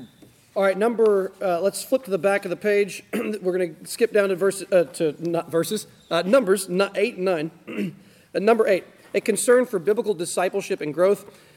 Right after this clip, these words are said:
We need to recover true discipleship, uh, discipleship that causes Christians to live lives of increasing holiness.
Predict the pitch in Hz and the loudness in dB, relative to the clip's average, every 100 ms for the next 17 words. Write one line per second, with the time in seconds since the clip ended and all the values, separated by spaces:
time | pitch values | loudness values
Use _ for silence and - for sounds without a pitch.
0 | _ 180 233 247 208 208 226 185 180 - | _ 2 2 2 0 0 0 0 -2 -4
1 | 254 285 277 - 180 185 185 175 175 240 | -4 -2 -2 -4 -6 -2 -2 -2 0 0
2 | 247 - _ _ _ 160 165 170 196 226 | -2 -10 _ _ _ 0 0 0 2 2
3 | 226 233 208 175 196 196 185 - 214 208 | 2 -2 -2 -2 2 2 0 0 0 0
4 | 220 208 175 175 165 175 175 156 156 151 | -2 -2 -2 -2 0 0 0 -2 -6 -4
5 | 180 165 156 175 226 226 220 | -6 -6 -2 2 2 2 0